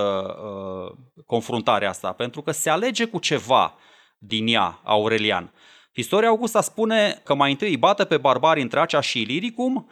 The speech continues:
care barbari veniseră împotriva lui, da, după care trece de partea cealaltă a Dunării.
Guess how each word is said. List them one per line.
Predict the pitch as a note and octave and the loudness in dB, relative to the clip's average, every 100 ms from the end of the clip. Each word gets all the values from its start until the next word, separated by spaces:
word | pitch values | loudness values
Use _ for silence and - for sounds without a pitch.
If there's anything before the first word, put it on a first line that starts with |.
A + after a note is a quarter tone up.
| - _ | -20 _
care | - D#3+ D3+ | 0 2 4
barbari | D3+ F3 A#3+ | 4 4 4
veniseră | F3+ F#3+ G#3 F3+ | 4 0 0 0
împotriva | D#3 D#3+ E3 D3+ C#3 | 2 0 -2 0 2
lui, | A3+ B3 | 2 0
da, | A#3 | 0
după | G3 F#3+ | 0 -2
care | F#3 A3 F#3+ | 2 2 2
trece | G3 F#3+ F3 | 0 -4 -4
de | E3+ | -2
partea | F3 E3+ | -2 -2
cealaltă | E3 E3+ D#3+ | 0 0 4
a | D3+ | 2
Dunării. | B2+ G2+ F#2 F#2+ | 2 -2 -4 -8